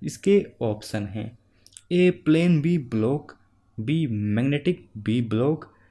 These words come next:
सी, क्लैंपिंग बी ब्लॉक, डी, राउंड वी ब्लॉक। इसका सही उत्तर है प्लेन वी ब्लॉक। दोस्तों, पंच की धातु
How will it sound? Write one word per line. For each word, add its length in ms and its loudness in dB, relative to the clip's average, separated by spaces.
सी, 240 -4
क्लैंपिंग 540 0
बी 320 -2
ब्लॉक, 460 -2
डी, 320 2
राउंड 340 -2
वी 180 0
ब्लॉक। 400 -4
इसका 440 0
सही 420 -4
उत्तर 320 -6
है 200 -4
प्लेन 320 0
वी 180 0
ब्लॉक। 420 -4
दोस्तों, 280 2
पंच 380 -2
की 220 0
धातु 500 -2